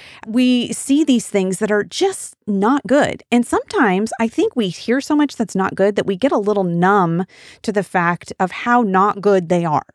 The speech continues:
'cause they really aren't good. Christians, we talk about this a lot. Abortion. Wow.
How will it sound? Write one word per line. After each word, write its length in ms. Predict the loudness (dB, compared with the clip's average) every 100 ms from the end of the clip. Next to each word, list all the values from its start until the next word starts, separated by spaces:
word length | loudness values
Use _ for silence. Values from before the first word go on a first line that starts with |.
| _ _ _ _
'cause 120 | 0 2
they 100 | 4
really 360 | 4 4 2 0
aren't 240 | -2 0
good. 220 | -2 -4 _ _ _ -20 -20 -20 _ _
Christians, 440 | -2 -2 2 0 2
we 80 |
talk 220 | 0 0 0
about 220 | 0 0
this 120 | -2
a 80 | -2
lot. 240 | -4 -4 -8 _ -4
Abortion. 580 | -2 2 0 0 -12 -18 _ _ _ _ -10
Wow. 300 | -8 -8